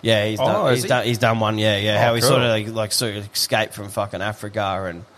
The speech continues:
Speaker 2: Oh,
Speaker 1: went
Speaker 2: true.
Speaker 1: into London and then, yeah, made his way to America. It's a pretty good fucking, yeah, lifestyle story with how he's actually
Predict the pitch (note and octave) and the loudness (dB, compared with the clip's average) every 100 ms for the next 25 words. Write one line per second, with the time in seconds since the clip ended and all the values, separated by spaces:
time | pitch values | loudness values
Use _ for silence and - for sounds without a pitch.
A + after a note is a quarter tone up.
0 | - - - B2+ D#3 D#3 C#3 C#3 B2+ - | -20 -20 -10 -2 0 2 4 4 4 2
1 | B2+ C3+ C3 B2+ B2 A#2+ A#2 A2+ A#2 A#2 | 4 2 2 2 2 2 0 -2 0 2
2 | A#2 A2 A2+ A2 G#2+ G#2+ A2+ A#2+ A2 G2+ | 0 2 2 2 0 2 2 2 2 0
3 | - B2+ G#2+ A2+ G2 B2 G#2 G#2+ G2+ D#2 | 0 0 2 0 2 2 2 0 -4 -2
4 | G#2+ F#2+ G2+ G#2+ - G2+ G2 - A#2 A2 | 0 2 2 0 2 0 0 -2 0 0
5 | G2 G2+ G#2+ G2 G2+ G2+ - G#2 | 0 2 2 2 -2 -2 -4 -6